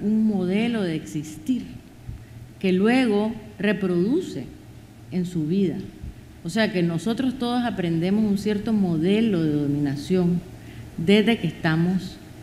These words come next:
en la más tierna infancia. Y lo aprendemos, ¿por qué? Porque existe un modelo de dominación donde la mujer tiene que pagar el precio que es absurdo eso, ¿verdad?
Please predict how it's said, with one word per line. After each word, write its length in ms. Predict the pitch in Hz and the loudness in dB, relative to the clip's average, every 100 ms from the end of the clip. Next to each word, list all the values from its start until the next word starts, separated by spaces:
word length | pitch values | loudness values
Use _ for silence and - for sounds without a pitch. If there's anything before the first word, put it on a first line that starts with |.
| - - - | -18 -18 -2
en 160 | 180 185 | 2 4
la 80 | |
más 320 | 165 185 190 208 | 6 4 2 2
tierna 300 | 220 202 190 | 2 4 2
infancia. 560 | 156 - 180 175 - - | 0 -2 -2 -2 -4 0
Y 100 | 185 | 6
lo 100 | 196 | 6
aprendemos, 540 | 190 185 175 180 226 | 6 4 4 6 4
¿por 200 | 233 240 | 2 -2
qué? 180 | 208 262 | 2 2
Porque 280 | 262 170 165 | 2 -2 -2
existe 400 | 160 185 170 214 | -2 0 2 2
un 140 | 208 | 4
modelo 560 | 208 208 190 160 180 202 - - - - - - | 4 4 4 4 2 0 -2 -8 -14 -16 -10 0
de 100 | 190 | 2
dominación 920 | 185 185 185 208 196 190 180 214 220 - - - - - | 4 4 4 2 4 2 4 2 0 -6 -14 -16 -10 -2
donde 360 | 175 196 185 | 4 6 6
la 140 | 185 185 | 6 6
mujer 560 | 220 208 202 208 220 - - - | 4 4 4 4 2 -4 -10 -6
tiene 240 | - 202 208 | 4 6 6
que 140 | 220 | 2
pagar 760 | - 180 151 165 226 202 190 - - | 2 2 2 2 2 0 -4 -8 -4
el 120 | 160 | -4
precio 640 | - 185 175 165 - 185 208 - - - | -2 2 4 4 0 -2 -2 -4 -10 -8
que 60 | 156 | -4
es 60 | 156 | -4
absurdo 520 | 156 - 202 170 151 | -4 -2 0 2 0
eso, 200 | 170 156 | 0 -2
¿verdad? 240 | 123 151 | -2 -2